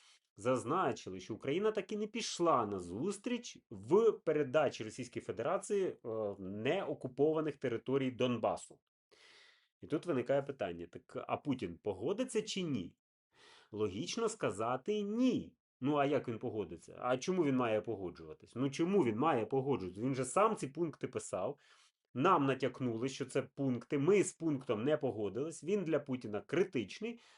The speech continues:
Значить, завтра Путін скаже: «Ні», і війна продовжиться. Але є одне але. Левіт, Левіт сказала, а це прес-секретар Білого Дому, це та, що білявка.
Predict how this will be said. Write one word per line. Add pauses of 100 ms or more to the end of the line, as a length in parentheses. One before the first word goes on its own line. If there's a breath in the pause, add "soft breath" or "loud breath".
Значить,
завтра
Путін
скаже: (220)
«Ні», (200)
і
війна
продовжиться. (1400 soft breath)
Але
є
одне
але. (840)
Левіт, (200)
Левіт
сказала,
а
це
прес-секретар
Білого
Дому,
це
та,
що
білявка.